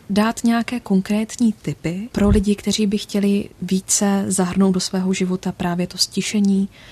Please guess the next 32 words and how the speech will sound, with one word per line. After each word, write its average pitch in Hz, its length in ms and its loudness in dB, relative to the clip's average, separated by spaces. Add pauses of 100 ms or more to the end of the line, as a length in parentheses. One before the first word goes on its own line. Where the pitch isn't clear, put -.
to 196 100 -8
přemýšlení 190 560 0
nad 196 180 0
sebou. 190 420 -2 (360)
Jakým 220 280 0
způsobem 226 440 -2
nastavit 214 420 -2
ty 226 140 -2
podmínky, 208 600 2 (260)
jak 202 180 0
v - 80 -14
tom 190 260 4
onlineovém 190 600 2
světě, 202 280 -2
i 208 100 -4
v - 60 -10
tom 214 140 -2
offlineovém 196 460 0
světě 202 300 -4
k - 80 -18
tomu, 185 280 2 (380)
aby 190 480 2 (360)
se - 160 -2
člověku 196 380 0
lépe 185 540 2 (160)
bylo 180 260 2
sám 185 300 0
se 185 120 -4
sebou 170 540 -2 (440)
a 170 360 -4 (220)
stišilo - 480 -2
se? - 220 -2